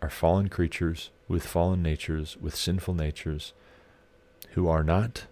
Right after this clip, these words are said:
possessing the hearts of angels. "If men possessed the hearts of angels,"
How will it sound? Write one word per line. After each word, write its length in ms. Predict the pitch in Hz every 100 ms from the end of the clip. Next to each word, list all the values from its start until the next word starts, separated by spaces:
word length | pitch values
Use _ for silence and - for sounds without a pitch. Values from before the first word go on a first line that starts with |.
| - _ _ _ _ - -
possessing 680 | 87 - 85 - 80 73
the 100 | 71
hearts 320 | - 85 -
of 100 | -
angels. 500 | 69 69 67 - - - - - - - - - - -
"If 300 | 143 165 120
men 240 | 131 139
possessed 400 | 113 110 131 -
the 80 | -
hearts 280 | 110 107 87
of 80 |
angels," 720 | 95 110 104 73 65 - -